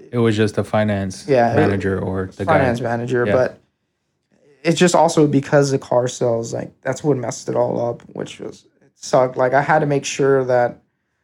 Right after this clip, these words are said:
Speaker 2: uh, my income was perfect. And, like, I, I even, before I bought that house, I was actually looking at a new home and building a new home,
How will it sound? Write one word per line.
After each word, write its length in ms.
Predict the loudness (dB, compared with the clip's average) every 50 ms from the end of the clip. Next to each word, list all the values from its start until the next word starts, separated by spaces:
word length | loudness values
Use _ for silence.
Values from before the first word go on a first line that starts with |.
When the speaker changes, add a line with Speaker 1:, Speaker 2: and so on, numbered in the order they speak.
| _ _ -2
Speaker 2:
uh, 260 | 2 2 4 4 2
my 220 | 2 2 2 2
income 400 | 2 2 0 2 2 0 0 0
was 200 | 0 -2 -2 -4
perfect. 840 | -6 _ -4 0 2 4 2 2 2 0 2 2 2 2 0 -4 _ -8
And, 300 | -6 -6 -6 -6 -6 -6
like, 180 | -6 -4 0
I, 280 | 0 2 4 4 4 4
I 60 | 4
even, 200 | 4 4 4 2
before 400 | 2 0 -2 -4 -2 0 2 4
I 120 | 4 4 4
bought 200 | 4 4 4 4
that 160 | 4 4 4
house, 320 | 4 4 4 2 2 2
I 80 | 2 2
was 180 | 2 2 2 2
actually 380 | 2 0 0 -2 -2 0 0
looking 220 | -2 -2 -4 -4 -4
at 120 | -2 -2
a 40 | -4
new 320 | -4 -4 -2 0 2 2 2
home 340 | 2 0 -2 -4 -6 -8 -10 _ _ _ _ _ _ _ _
and 120 | -6 0 4
building 300 | 4 6 6 6 4 4
a 60 | 2
new 180 | 0 -2 -4
home, 420 | -2 -2 -2 0 0 -2 -4 -6